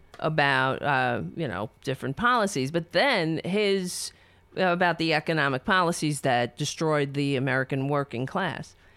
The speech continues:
But his remedy was, um, was racist. He was talking about the, um, no fathers in the African American community and abortion clinics.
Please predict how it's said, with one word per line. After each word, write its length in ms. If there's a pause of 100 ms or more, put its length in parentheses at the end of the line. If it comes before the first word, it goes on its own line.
(600)
But 180
his 280
remedy 720 (800)
was, 680 (260)
um, 640
was 220
racist. 720 (100)
He 140
was 220
talking 360
about 460 (880)
the, 760
um, 520 (320)
no 300
fathers 1160 (560)
in 360
the 440
African 460
American 560
community 1000
and 240
abortion 800
clinics. 640